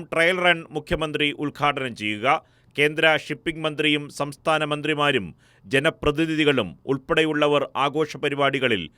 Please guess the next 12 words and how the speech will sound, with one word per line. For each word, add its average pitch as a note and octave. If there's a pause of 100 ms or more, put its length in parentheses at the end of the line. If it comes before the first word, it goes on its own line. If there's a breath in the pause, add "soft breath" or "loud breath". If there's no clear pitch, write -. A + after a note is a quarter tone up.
(200 soft breath)
പങ്കെടുക്കും. B2 (480 soft breath)
പൊതുജനങ്ങൾക്കും G3+ (280)
ആഘോഷ F3+
പരിപാടികൾ F3 (140)
പങ്കെടുക്കാൻ D3+ (240)
അവസരം D3 (200)
ഒരുക്കിയിട്ടുണ്ട്. B2 (500 soft breath)
അന്താരാഷ്ട്ര D3+ (240)
തുറമുഖം D3+ (120)
കമ്മീഷൻ D3
ചെയ്യുന്നതോടെ C#3+ (440 soft breath)
വൻ C#3